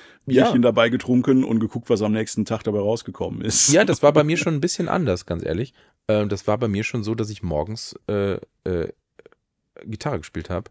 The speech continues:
Speaker 2: Ja.
Speaker 1: bis mittags und dann Pause gemacht hab und dann nachmittags weitergespielt hab.
Speaker 2: Ja, das war wahrscheinlich der seriösere Ansatz dann
Speaker 1: Ja.
Speaker 2: irgendwann.
Speaker 1: Oh, und ich hatte, ich hab mir auch direkt mit, äh, sechzehn direkt schon Gitarrenschüler organisiert,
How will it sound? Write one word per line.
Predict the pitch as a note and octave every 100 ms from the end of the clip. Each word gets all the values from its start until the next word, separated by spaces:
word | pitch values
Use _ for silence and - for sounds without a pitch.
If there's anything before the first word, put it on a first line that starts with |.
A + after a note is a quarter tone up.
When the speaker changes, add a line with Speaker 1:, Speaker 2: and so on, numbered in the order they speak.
| _
Speaker 2:
Ja. | G#2 G2+ A2+ _
Speaker 1:
bis | F#2+ G2
mittags | A#2+ G2 -
und | F2
dann | E2+
Pause | - A#2
gemacht | E2 D2+ -
hab | D#2 - _ _ -
und | F#2
dann | F2+
nachmittags | F2+ F#2+ F#2 F2
weitergespielt | F#2 F2 - - -
hab. | - -
Speaker 2:
Ja, | G#2+
das | A#2 A#2
war | A#2
wahrscheinlich | A2+ A#2 G#2+
der | G#2+
seriösere | G#2 G#2+ A2 G2+ F#2 -
Ansatz | - F2+ - -
dann | -
Speaker 1:
Ja. | A#2+ A#2+
Speaker 2:
irgendwann. | - F#2+ _
Speaker 1:
Oh, | A2
und | - G#2+
ich | -
hatte, | A#2+ - G#2 -
ich | - -
hab | - A2
mir | G2
auch | F#2 -
direkt | F#2+ G2+ - G2
mit, | F#2+ F2+ -
äh, | E2+ E2
sechzehn | - F#2 - - - B2 B2+ B2 A2+
direkt | G#2 A2+ -
schon | A2+
Gitarrenschüler | G2+ - - A#2 - - D#3 F2 -
organisiert, | D2 D2 D2 D2+ E2 C3 -